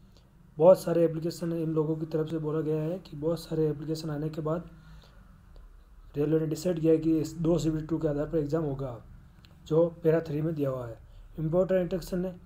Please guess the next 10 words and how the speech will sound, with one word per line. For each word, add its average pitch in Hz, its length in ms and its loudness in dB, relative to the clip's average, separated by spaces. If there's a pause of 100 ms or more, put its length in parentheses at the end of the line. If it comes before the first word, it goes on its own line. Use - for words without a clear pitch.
(360)
Examination 185 480 -2
process 180 380 -2
पैरा 175 380 4
थ्री, 170 200 2 (540)
पैरा 170 160 8
वन 170 200 4
पॉइंट 170 220 2
नौ 170 240 0
general 139 520 2
instruction, 165 540 -6